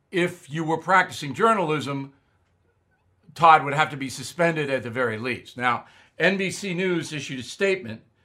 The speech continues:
quote, "Earlier today, we inadvertently and inaccurately cut short a video clip of an interview with A G Barr before offering commentary and analysis. The remaining clip included important remarks from the Attorney General, uh,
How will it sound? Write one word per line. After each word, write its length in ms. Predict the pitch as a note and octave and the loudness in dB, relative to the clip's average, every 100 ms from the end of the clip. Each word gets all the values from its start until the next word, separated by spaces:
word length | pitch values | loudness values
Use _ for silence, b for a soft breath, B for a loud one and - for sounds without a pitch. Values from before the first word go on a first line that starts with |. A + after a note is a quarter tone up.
| _ _ _ _ | _ _ _ _
quote, 400 | - G3+ F3 D3+ - | -4 8 8 8 2
"Earlier 400 | D#3 E3+ E3 D3+ | 2 4 2 -2
today, 420 | D#3 D3+ D#3 D#3 | -4 0 2 2
we 200 | D3 D3 | 0 -6
inadvertently 1040 | D3 F3 E3+ C#3 B2 F3+ G3 C3 A#2+ B2 | 0 2 2 0 6 6 6 -2 -6 -4
and 80 | B2 | -2
inaccurately 720 | B2 B2 C#3+ E3 D3+ B2+ A2 | -2 0 0 0 -4 -8 -8
cut 260 | A#2 C#3+ B2 | -8 -4 -6
short 240 | - C#3 | -4 -6
a 60 | A#2+ | -6
video 320 | A2+ C#3 C3 | -6 -4 -6
clip 300 | - C3 A#2+ | -6 -8 -6
of 120 | A#2+ | -6
an 100 | G#2+ | -6
interview 420 | C3 C3+ A#2+ B2 A#2+ | -6 -6 -6 -8 -6
with 220 | A#2+ A#2 | -8 -8
A 160 | A#2 | -8
G 160 | G#2+ G#2+ | -8 -10
Barr 500 | F#2+ D3+ C#3+ B2+ B2 B B | -2 2 2 2 -2 B B
before 440 | B A#2 D3+ C#3 B2+ | B -12 -4 -2 0
offering 400 | C3 A#2+ B2+ A2 | 0 0 -4 -6
commentary 580 | A#2+ A#2 A2 - A2 G#2 | -4 -4 -4 -6 -6 -6
and 80 | |
analysis. 600 | G#2+ A#2 C#3+ C#3 C3+ C3 | -6 -2 0 -2 -4 -12
The 80 | - | -10
remaining 340 | A2+ A2+ A2+ A2 | -8 -6 -6 -8
clip 280 | - A#2+ | -6 -8
included 360 | A2+ G2 D3 A#2+ | -8 -14 -12 -10
important 420 | G#2+ - F#3 F#3+ | -10 -8 -8 -8
remarks 520 | C#3 A#2 A#2 A2+ - - B B B | -6 -4 -2 -4 -6 -18 B B B
from 200 | - B2 | -6 -4
the 80 | B2 | -2
Attorney 340 | A#2+ B2 A#2+ A2 | -4 -6 -6 -6
General, 680 | A#2+ A2+ G#2 G2+ G2 F#2+ b b b b | -4 -4 -4 -4 -6 -8 b b b b
uh, 340 | F2+ F#2 F#2+ | -12 -8 -6